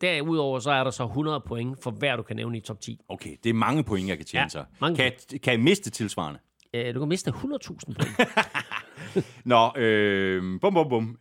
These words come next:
Speaker 2: Øh, Brock, han er fireogtyve.
Speaker 1: Ja.
Speaker 2: Øh, jeg er ret sikker på, at Dan Marino, han var yngre.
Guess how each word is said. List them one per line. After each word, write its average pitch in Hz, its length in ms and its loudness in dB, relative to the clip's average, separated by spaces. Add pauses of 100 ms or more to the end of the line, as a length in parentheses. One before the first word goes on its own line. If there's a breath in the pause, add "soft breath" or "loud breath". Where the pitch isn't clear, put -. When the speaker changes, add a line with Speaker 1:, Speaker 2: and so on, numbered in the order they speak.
Speaker 2:
Øh, 85 720 -4 (120)
Brock, 160 280 0 (120)
han 143 480 -4
er 117 240 -2
fireogtyve. 113 540 -6 (180)
Speaker 1:
Ja. 113 60 -6 (340 loud breath)
Speaker 2:
Øh, 90 600 2
jeg 123 100 2
er 110 320 -4
ret - 80 -4
sikker 156 280 -2
på, 147 220 -6
at - 180 -12
Dan 110 180 0
Marino, 113 420 -2
han 110 260 -6
var 113 160 -6
yngre. 90 220 -10